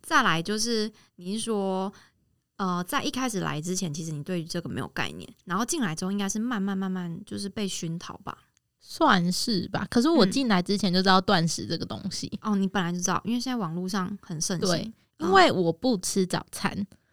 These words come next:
Speaker 1: 对，这个人不吃早餐。
Speaker 2: <laughs> 对，然后我进来就一直，呃，我知道断食，但我个人没有在断食，我不吃早餐就只是想睡久一点。
Speaker 1: 懂。
Speaker 2: 然后一进来公司，然后他们说：“哎，订早餐要不要一起？”然后说：
Speaker 1: 对。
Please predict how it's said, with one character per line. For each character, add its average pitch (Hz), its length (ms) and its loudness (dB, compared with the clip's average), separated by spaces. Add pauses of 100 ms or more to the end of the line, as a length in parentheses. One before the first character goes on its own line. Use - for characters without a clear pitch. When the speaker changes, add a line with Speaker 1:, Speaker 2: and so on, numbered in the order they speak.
Speaker 1:
对， 196 300 2
这 330 60 6
个 285 100 6
人 175 160 6
不 214 80 0
吃 196 160 2
早 - 220 6
餐。 110 300 2
Speaker 2:
<laughs> - 40 -10
对， 349 240 8
然 294 80 10
后 370 80 8
我 294 80 8
进 330 180 4
来 277 80 8
就 302 140 6
一 320 60 8
直， 269 180 2 (280)
呃， 262 140 8 (140)
我 208 140 4
知 254 120 0
道 349 140 8
断 302 320 6
食， 170 220 0
但 269 180 2
我 175 260 2
个 226 160 6
人 170 160 4
没 190 100 2
有 180 60 2
在 190 140 2
断 175 260 0
食， - 160 -4
我 175 80 -2
不 214 160 -4
吃 - 160 -2
早 196 160 0
餐 196 220 2
就 220 100 2
只 202 160 -4
是 180 120 2
想 185 180 -4
睡 190 220 -2
久 82 260 -6
一 - 40 -2
点。 - 200 -10 (140)
Speaker 1:
懂。 175 400 0
Speaker 2:
然 202 160 2
后 233 200 6 (100)
一 226 60 -4
进 240 160 2
来 196 140 6
公 196 240 2
司， 185 200 -4
然 185 140 2
后 202 160 2
他 196 80 -2
们 190 160 2
说 175 200 0 (100)
：“哎， 277 140 2
订 285 200 -2
早 214 140 4
餐 202 140 2
要 202 80 4
不 202 60 0
要 190 100 2
一 208 140 -2
起？” - 280 -6
然 190 80 0
后 226 80 2
说： 196 100 4
Speaker 1:
对。 240 80 8